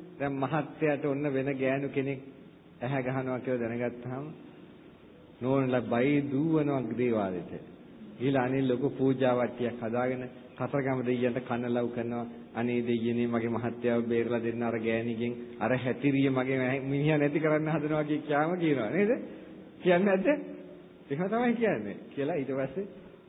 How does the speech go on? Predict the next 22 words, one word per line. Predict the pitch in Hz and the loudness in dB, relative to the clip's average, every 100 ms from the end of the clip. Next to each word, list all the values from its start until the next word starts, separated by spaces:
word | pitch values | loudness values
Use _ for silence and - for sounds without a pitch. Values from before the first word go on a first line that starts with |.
| - | -20
ඉතින් | - 214 | -6 -6
කතරගම | 214 160 165 170 175 | -4 -4 0 2 2
දෙයියෝ | 160 160 190 160 | 2 2 2 2
අහගෙන | 151 160 175 | 2 0 2
ඉන්නවලු | 151 160 160 127 123 | 0 0 2 2 0
මේ | 123 | -2
උපාසකම්මා | 123 135 139 139 117 110 110 | -2 0 0 0 -2 -4 -4
කියන | 127 127 | -4 -4
දේ. | 110 123 95 - - - - - - - - - - - - - - | -4 -4 -4 -10 -18 -20 -20 -20 -20 -20 -20 -20 -20 -20 -20 -20 -16
ඉතින් | 123 147 151 113 - - - - - | -8 -4 -4 -6 -14 -20 -20 -20 -2
බලනවා | 117 135 147 123 | 2 2 2 0
කතරගම | 123 127 123 123 | 0 0 -2 -2
දෙයියෝ | 120 120 - | 0 0 0
කාගෙන්ද | 120 135 139 131 | 0 0 0 -2
මේ | 123 120 | -2 -4
කියන්නේ | 110 117 120 104 90 | -4 -4 -4 -4 -6
කියලා. | 92 78 71 - - - - - - | -8 -10 -12 -16 -20 -20 -20 -20 -8
බලනවා | 107 123 143 139 | 0 2 2 0
මහත්තයා | 123 120 123 - 123 | 0 -2 -2 0 0
දිහා | 110 110 98 - - - - - - | 0 -2 -2 -6 -14 -18 -20 -18 -4
දිවනෙත් | 117 127 120 117 - | 0 2 2 0 -2
යමල | 117 117 135 | -2 0 0